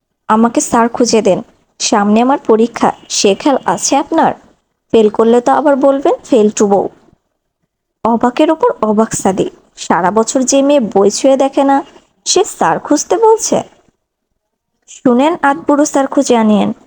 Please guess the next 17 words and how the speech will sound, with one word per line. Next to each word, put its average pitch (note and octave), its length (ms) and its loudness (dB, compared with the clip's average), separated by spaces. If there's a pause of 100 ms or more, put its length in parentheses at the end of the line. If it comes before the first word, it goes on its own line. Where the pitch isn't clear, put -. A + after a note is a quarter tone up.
(240)
আমি A3 360 2
আবার D#4+ 220 0
দেখতে G#3+ 320 0
সুন্দরী, A3 500 0 (480)
কম G3 280 0
বয়সী A#3 300 2
স্যার C#4 300 0
আনলে D4+ 240 2
প্রপোজ A3 400 0
করে G#3 200 0
বসতে G#3 320 -2
পারে।" G3+ 280 -2 (1040)
সাদি A3 400 -2
সোয়ার D4 280 0
মাথায় D#4 360 0
টোকা A3 320 0
দেয়। G3 200 -4